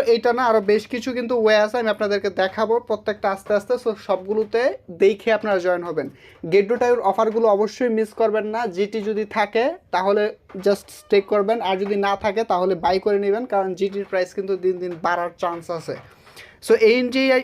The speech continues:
যেটাতে আসছে, আমরা হচ্ছে ক্যান্ডি ড্রপে আসছে এবং এইখান থেকে যদি আমরা এখানে ক্লিক করি, তাহলে হচ্ছে আমাদেরকে এখানে জয়েন করতে বলবে। So আমরা হচ্ছে এখান থেকে জয়েন যে অপশনটা পাচ্ছেন এইখান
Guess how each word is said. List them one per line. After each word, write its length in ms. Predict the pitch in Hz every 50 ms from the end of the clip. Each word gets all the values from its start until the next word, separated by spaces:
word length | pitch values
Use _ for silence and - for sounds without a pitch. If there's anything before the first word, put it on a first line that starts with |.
| - 214 208
যেটাতে 320 | 233 226 240 233 214 233
আসছে, 260 | 226 220 208 214 - 269
আমরা 200 | 262 240 214 214 214
হচ্ছে 180 | 208 208 240 226 - -
ক্যান্ডি 280 | 214 208 214 202 226 233
ড্রপে 300 | 208 220 220 214 226 226
আসছে 220 | 220 208 208 - 220
এবং 140 | 202 202 208 208
এইখান 280 | - 208 208 - 233 233 220 247
থেকে 140 | 233 240 233
যদি 280 | 220 233 220 214 233 233 240 233 - 190 185
আমরা 180 | 190 185 190 196 - 196 202
এখানে 240 | 196 - 214 214 214 202 -
ক্লিক 180 | 226 226 220 - -
করি, 180 | 208 190 208 277 359 - - - - - - - -
তাহলে 260 | 190 180 196 202 220 220
হচ্ছে 160 | 226 220 - 247 226
আমাদেরকে 300 | 220 208 214 214 202 214 214
এখানে 180 | 208 226 214 196 165 156
জয়েন 240 | 185 185 196 214 226 220
করতে 300 | 226 214 196 196 - 196 175 180
বলবে। 240 | 175 170 180 254 381 - - _ _ - _ _
So 40 | - 208 196
আমরা 120 | 208 214 226
হচ্ছে 160 | 226 220 254 247
এখান 140 | 226 240 233 233
থেকে 160 | 240 233 233 214 180 -
জয়েন 240 | 196 196 202 208 214 220 208
যে 80 | 226 226
অপশনটা 420 | 208 196 202 - - 208 196 208 202
পাচ্ছেন 360 | 202 190 190 190 - 220 202
এইখান 280 | 196 196 190 - 208